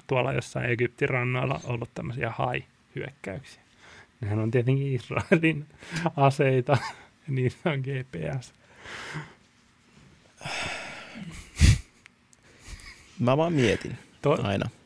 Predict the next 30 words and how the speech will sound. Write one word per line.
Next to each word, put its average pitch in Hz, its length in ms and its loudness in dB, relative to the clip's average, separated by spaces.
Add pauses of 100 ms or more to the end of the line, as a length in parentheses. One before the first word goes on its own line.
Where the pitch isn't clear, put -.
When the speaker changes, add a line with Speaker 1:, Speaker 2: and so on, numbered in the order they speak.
(140)
Speaker 1:
näistä 135 400 2
on 135 80 2
myöskin, 135 440 0
tota, 123 280 -2
niinku, 123 460 0
m-, 131 100 -6 (640)
monet 120 280 6
on 113 100 4
spekuloinut, 110 580 2
että - 200 -2
just 113 140 -2 (220)
delfiineihin. - 920 2 (340)
Speaker 2:
Mm. 104 220 0 (340)
Speaker 1:
Monesti, 120 480 0
Speaker 2:
Nehän 127 160 2
on 127 60 4
niin 127 100 2
Speaker 1:
monesti 120 180 4
Speaker 2:
älykkäitä. - 500 2 (100)
Speaker 1:
Joo. 113 300 4 (540)
Delfiinithän 139 720 2
on 117 140 2
niin 131 220 2
älykkäitä, 113 560 -2 (640)
että 107 140 -6
tavallaan 110 500 4
niitten 110 280 -2
ulkomuoto 107 500 2
rajoittaa 110 640 2
niitä. 123 260 -10